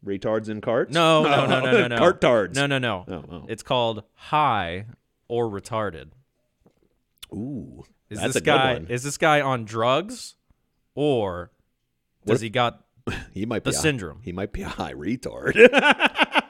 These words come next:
Speaker 1: It is
Speaker 2: Well,
Speaker 1: Walmart
Speaker 2: one,
Speaker 1: for
Speaker 2: one
Speaker 1: <laughs>
Speaker 2: can
Speaker 1: for all,
Speaker 2: lead to
Speaker 1: for
Speaker 2: the
Speaker 1: all.
Speaker 2: other.
Speaker 1: Yeah,
Speaker 2: You
Speaker 1: yeah.
Speaker 2: can turn yourself into
Speaker 1: Ooh, yeah, yeah.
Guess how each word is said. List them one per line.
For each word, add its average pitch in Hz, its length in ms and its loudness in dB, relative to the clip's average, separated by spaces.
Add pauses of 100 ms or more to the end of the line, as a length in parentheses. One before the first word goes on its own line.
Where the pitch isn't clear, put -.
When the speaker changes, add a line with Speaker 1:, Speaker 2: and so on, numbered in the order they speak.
(140)
Speaker 1:
It 185 120 10
is 208 80 12
Speaker 2:
Well, 170 140 6
Speaker 1:
Walmart 220 300 8
Speaker 2:
one, 135 140 -2
Speaker 1:
for 139 140 0
Speaker 2:
one 285 220 6
Speaker 1:
<laughs> 294 80 -2
Speaker 2:
can 226 240 4
Speaker 1:
for 202 40 -2
all, 170 60 0
Speaker 2:
lead 190 240 2
to 135 100 -4
Speaker 1:
for 120 80 -2
Speaker 2:
the 117 120 0
Speaker 1:
all. 117 100 2
Speaker 2:
other. 104 80 0
Speaker 1:
Yeah, 104 160 0
Speaker 2:
You 90 60 -2
Speaker 1:
yeah. 90 120 -4
Speaker 2:
can 190 160 0
turn 190 280 -2
yourself 139 460 -2
into 165 640 -2
Speaker 1:
Ooh, 117 100 4
yeah, 90 220 0
yeah. 85 300 -6